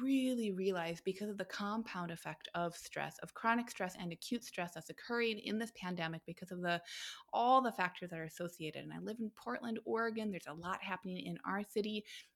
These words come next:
It needs to be happening, but the feds, uh, and they are, they're kinda getting out now, but, like, they really need to get out of here. Just so many factors, such a, a fast,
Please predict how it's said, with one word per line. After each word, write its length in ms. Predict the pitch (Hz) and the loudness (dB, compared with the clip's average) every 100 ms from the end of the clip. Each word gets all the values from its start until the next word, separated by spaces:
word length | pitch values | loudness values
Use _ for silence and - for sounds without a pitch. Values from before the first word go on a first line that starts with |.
| - | -6
It 100 | 175 | 0
needs 400 | 180 202 247 254 | 4 6 4 4
to 60 | |
be 100 | 226 | 0
happening, 480 | 220 214 214 208 208 | 2 2 2 -2 -2
but 140 | 190 - | -4 -8
the 100 | 151 - | -8 0
feds, 280 | 190 202 196 - _ - | 2 2 -4 -12 _ -10
uh, 100 | 160 - | -8 -6
and 120 | 156 156 | -10 -8
they 140 | - 139 - | -8 -8 -8
are, 140 | 139 - - | -8 -6 -4
they're 160 | 139 127 - | -2 -4 -4
kinda 220 | 151 220 262 | 0 2 4
getting 280 | 269 262 | 4 4
out 220 | 254 254 247 | 4 2 0
now, 240 | 240 240 | 0 0
but, 120 | - | -2
like, 140 | - - | -6 -6
they 140 | 92 | -2
really 280 | - 190 226 | 0 2 2
need 140 | 226 | 2
to 80 | 226 | 0
get 140 | 214 | 2
out 160 | 220 220 | 2 2
of 60 | 220 | 0
here. 240 | 220 214 - - - | -2 -6 -10 -16 -10
Just 340 | - 247 - - | -2 0 0 0
so 220 | 262 269 | 4 8
many 180 | 269 247 | 8 6
factors, 600 | 185 170 - 165 165 170 | 2 -2 -4 -4 -4 -2
such 260 | - 226 | -4 -2
a, 240 | 220 208 - - | 0 0 0 -2
a 120 | 175 - - | -2 -4 -2
fast, 540 | 190 208 226 - - | 6 6 6 -2 -12